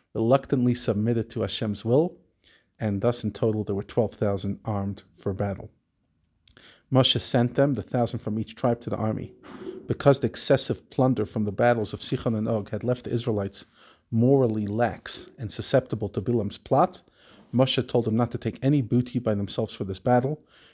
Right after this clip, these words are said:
In order to increase their spiritual merits, he sent the army along with Pinchas, the high priest. Sorry, the priests. The Pinchas, the son of Elazar, for his merit equaled that of the rest of the army. So Pinchas was the son of the high priest.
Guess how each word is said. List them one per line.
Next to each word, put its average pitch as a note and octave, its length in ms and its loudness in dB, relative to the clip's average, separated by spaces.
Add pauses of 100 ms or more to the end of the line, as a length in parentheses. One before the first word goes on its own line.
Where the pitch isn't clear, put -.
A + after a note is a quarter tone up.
(120)
In A2 160 0
order C3+ 220 6
to - 100 -2
increase A#2+ 400 -4
their A#2 80 -2
spiritual C#3 440 -2
merits, D#3 400 0
he B2 100 -4
sent - 420 -2 (240)
the A#2+ 100 -4
army D3 360 2
along B2 400 2
with A#2 160 -2
Pinchas, C3 600 -2
the A2 120 -4
high A2+ 160 0
priest. - 460 -8 (1800)
Sorry, G#2 300 4
the G2+ 100 -4
priests. - 540 -6
The A2+ 260 -6
Pinchas, - 520 0
the A2 60 -6
son B2+ 220 2
of A#2 80 2
Elazar, A2 400 0
for B2 160 -2
his D3 220 -2
merit D#3 460 0
equaled C3+ 380 0
that B2+ 160 4
of A#2+ 100 0
the A#2 80 -4
rest A2+ 160 -2
of - 60 -16
the - 80 -6
army. G#2 200 -6
So G#2 180 -8 (140)
Pinchas C#3 380 -2
was G2+ 100 -4
the G#2+ 80 -4
son A#2+ 340 2
of G2 80 -8
the G2+ 80 -2
high G2+ 140 -2
priest. - 340 -14